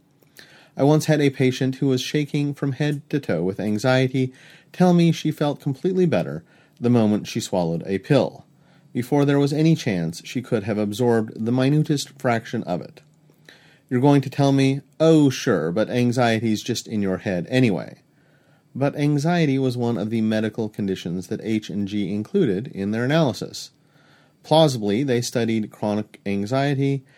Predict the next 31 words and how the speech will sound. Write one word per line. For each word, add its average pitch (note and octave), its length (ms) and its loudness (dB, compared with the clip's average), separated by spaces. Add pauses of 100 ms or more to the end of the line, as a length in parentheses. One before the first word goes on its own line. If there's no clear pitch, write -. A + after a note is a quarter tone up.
(220)
and B2 200 -2
pills C#3 280 0
are A#2 140 -2
less D#3 320 0
good G2+ 240 -2
chronically E2+ 640 -6 (420)
than B2+ 180 2
they C3+ 140 2
are A2 280 2
at A2 160 -2
aborting A#2 640 -2
a A2 140 -2
specific E3 560 -4
anxiety B2+ 640 -2
attack C#3+ 540 -2
the B2 140 -4
first A2+ 320 -4
time F2+ 180 -4
you G2 100 -2
take D3+ 300 0
them. - 240 -12 (1800)
Or C#3 140 2
maybe F#3 280 4
her D3 140 2
anxiety A2 460 2
was A#2+ 200 0
somehow A2+ 420 -2
related G2+ 460 0
to A#2 120 -4
a A#2 100 0
phobia, G#2 540 0